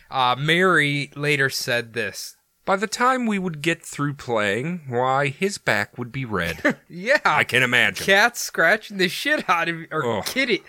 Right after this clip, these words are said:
Speaker 1: kids scratching the shit
Speaker 2: With
Speaker 1: out of you, I can imagine.
Speaker 2: ugh, with little poop under their fingernails and stuff.
Speaker 1: Yucky. Now, Fish had one final game he liked to play with the nickels. Uh, Mary said,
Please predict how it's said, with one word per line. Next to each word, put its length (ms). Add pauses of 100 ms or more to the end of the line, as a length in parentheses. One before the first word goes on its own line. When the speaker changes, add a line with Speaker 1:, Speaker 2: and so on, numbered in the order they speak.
(280)
Speaker 1:
kids 400
scratching 500
the 80
shit 220
Speaker 2:
With 100
Speaker 1:
out 120
of 60
you, 60
I 80
can 140
imagine. 520
Speaker 2:
ugh, 120
with 220
little 240 (200)
poop 380
under 180
their 140
fingernails 720
and 100
stuff. 400
Speaker 1:
Yucky. 280 (340)
Now, 140
Fish 560
had 420
one 200
final 420
game 280
he 140
liked 220
to 80
play 260
with 160
the 80
nickels. 640 (280)
Uh, 200
Mary 340
said, 520